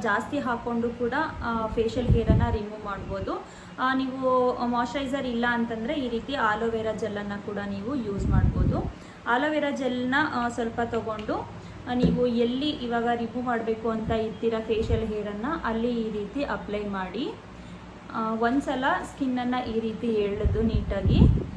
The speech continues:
ನಿಧಾನವಾಗಿ ಈ ಕೆಳಗಡೆ ಡೈರೆಕ್ಷನಲ್ಲಿ ಹೇರನ್ನ ರಿಮೂವ್ ಮಾಡ್ಬ-, ರಿಮೂವ್ ಮಾಡ್ಬೇಕಾಗತ್ತೆ ಫ್ರೆಂಡ್ಸ್. ಈ ರೀತಿ ನೋಡಿ, ಈ ರೀತಿ ನಿಧಾನವಾಗಿ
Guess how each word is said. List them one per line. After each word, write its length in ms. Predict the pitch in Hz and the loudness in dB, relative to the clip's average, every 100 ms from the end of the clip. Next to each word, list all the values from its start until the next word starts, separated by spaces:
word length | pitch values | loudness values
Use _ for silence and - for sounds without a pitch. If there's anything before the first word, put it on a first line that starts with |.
| - - - 233 | -10 -14 -10 -4
ನಿಧಾನವಾಗಿ 800 | 233 233 240 247 226 220 202 | 0 2 2 2 2 2 0
ಈ 320 | 320 359 - 233 | -4 -4 -6 -6
ಕೆಳಗಡೆ 440 | 254 226 226 233 269 | -2 0 0 0 0
ಡೈರೆಕ್ಷನಲ್ಲಿ 960 | 226 220 220 220 240 208 196 208 339 | 0 0 0 -2 -4 -4 -4 -4 -6
ಹೇರನ್ನ 540 | 392 247 220 214 208 240 349 | -4 0 2 2 0 0 0
ರಿಮೂವ್ 340 | 254 214 214 | 0 -2 -4
ಮಾಡ್ಬ-, 600 | 202 185 190 190 - 214 | -4 -2 -4 -6 -8 -6
ರಿಮೂವ್ 300 | 208 220 233 | -2 2 4
ಮಾಡ್ಬೇಕಾಗತ್ತೆ 680 | 226 - - 190 - 196 196 | 4 2 2 6 6 6 2
ಫ್ರೆಂಡ್ಸ್. 420 | 190 - 190 190 202 | -4 -6 -10 -10 -10
ಈ 100 | 190 | -6
ರೀತಿ 440 | 190 180 226 392 - - - - - - - - - - - - - - - - 60 62 60 60 - - - - - - - - - - - - - 240 | -6 -2 -2 -4 -8 -14 -16 -16 -16 -16 -16 -18 -18 -18 -16 -16 -16 -16 -16 -14 -14 -14 -14 -14 -14 -14 -14 -14 -14 -14 -14 -14 -14 -14 -14 -14 -10 -2
ನೋಡಿ, 200 | 233 240 | 0 0
ಈ 220 | 220 214 | 0 -2
ರೀತಿ 340 | 202 196 269 | -4 -4 0
ನಿಧಾನವಾಗಿ 880 | 285 240 202 202 - 190 185 - 349 | 2 4 2 4 6 6 2 0 -2